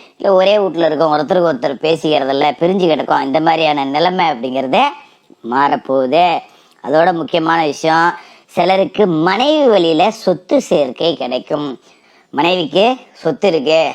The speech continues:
அதுல ஏதோ நமக்கு இப்ப பிரிச்சு கொடுக்குறாங்க, அது மாதிரி தாய் வழியில சொத்து கிடைக்கக்கூடிய வாய்ப்பு, இது எல்லாமே கிடைக்கும். அது மாதிரி மனைவி படிச்சிருக்காங்க,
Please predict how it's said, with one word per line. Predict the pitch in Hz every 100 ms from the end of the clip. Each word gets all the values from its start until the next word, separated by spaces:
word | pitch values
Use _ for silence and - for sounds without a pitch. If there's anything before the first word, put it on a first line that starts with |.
| -
அதுல | 143 196 196
ஏதோ | 180 190
நமக்கு | 165 160 180
இப்ப | 170
பிரிச்சு | 120 160 156
கொடுக்குறாங்க, | 151 147 143 139 135 147 127
அது | 131 147
மாதிரி | 185 -
தாய் | 185 202 262
வழியில | 233 196 185
சொத்து | 185 170 214
கிடைக்கக்கூடிய | 180 147 143 107 139 135
வாய்ப்பு, | 127 135 139 143 139 - - - -
இது | 151 170
எல்லாமே | 165 156 160 165
கிடைக்கும். | 143 143 131 - - - -
அது | 151
மாதிரி | 180 185 165 131
மனைவி | 147 175 175 170
படிச்சிருக்காங்க, | 151 156 156 151 143 139 143